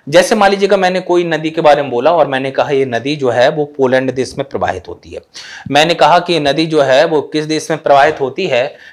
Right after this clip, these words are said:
मैंने कहा कि नदी जो है वो पोलैंड देश में प्रवाहित होती है। तो सबसे पहले हमें राजनैतिक वाले मैप में जिस, जिस महा-, जिस मानचित्र में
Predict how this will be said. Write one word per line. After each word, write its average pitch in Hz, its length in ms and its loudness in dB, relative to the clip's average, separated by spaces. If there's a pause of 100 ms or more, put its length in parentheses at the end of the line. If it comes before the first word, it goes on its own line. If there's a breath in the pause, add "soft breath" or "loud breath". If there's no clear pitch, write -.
(100)
मैंने 151 200 -2
कहा 156 220 0
कि 160 120 -6
नदी 147 280 -4
जो 156 140 0
है 151 120 2
वो 160 100 0
पोलैंड 139 440 0
देश 139 240 -2
में 139 120 -4
प्रवाहित 117 400 2
होती 139 200 -2
है। 139 240 0 (320 loud breath)
तो 175 80 4
सबसे 175 280 0
पहले 190 280 6
हमें 170 460 2
राजनैतिक 156 680 2
वाले 110 200 4
मैप 95 260 -10
में 113 180 -12
जिस, 147 240 -2 (200)
जिस 135 440 -6
महा-, 131 460 -2
जिस 151 220 -8
मानचित्र 131 420 -8
में 156 260 -4